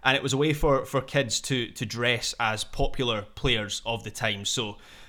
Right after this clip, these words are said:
the players that I was, I was reading about, uh, in this, in this article were, were Dennis Law and a lot of the Manchester United players of that time. And then after that, you had Admiral,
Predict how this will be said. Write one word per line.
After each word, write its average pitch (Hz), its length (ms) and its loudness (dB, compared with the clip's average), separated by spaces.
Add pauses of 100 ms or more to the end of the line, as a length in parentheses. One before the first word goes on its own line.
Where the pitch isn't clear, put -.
the 135 80 0
players 135 320 4
that 131 120 2
I 120 80 2
was, 120 220 0
I 120 100 0
was 113 180 -4
reading 123 240 0
about, 110 440 -2
uh, 107 240 -2
in 117 140 -2
this, 107 220 -2
in 113 160 -4
this 104 180 -4
article 107 320 -4
were, 101 240 -8
were 107 140 -6
Dennis 110 400 -2
Law 104 280 0
and 101 80 -2
a 107 40 -4
lot 110 160 0
of 104 80 -4
the 110 80 -6
Manchester 107 400 -2
United 147 240 0
players 135 240 0
of 117 100 -4
that 127 220 -2
time. 127 200 0
And 131 80 0
then 143 140 4
after 143 320 2
that, 123 220 2
you 113 100 -4
had 113 220 -2
Admiral, 110 520 0